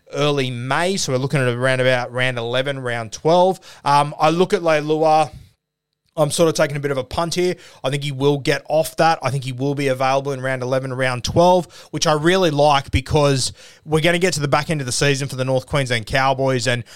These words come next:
they're a team that played finals last year, um, and all that, and they, you know, they,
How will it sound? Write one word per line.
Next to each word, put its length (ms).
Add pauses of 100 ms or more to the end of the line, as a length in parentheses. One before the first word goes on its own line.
they're 120
a 40
team 240
that 60
played 260
finals 420
last 380
year, 260 (280)
um, 720
and 120
all 160
that, 240
and 100
they, 300
you 80
know, 120
they, 240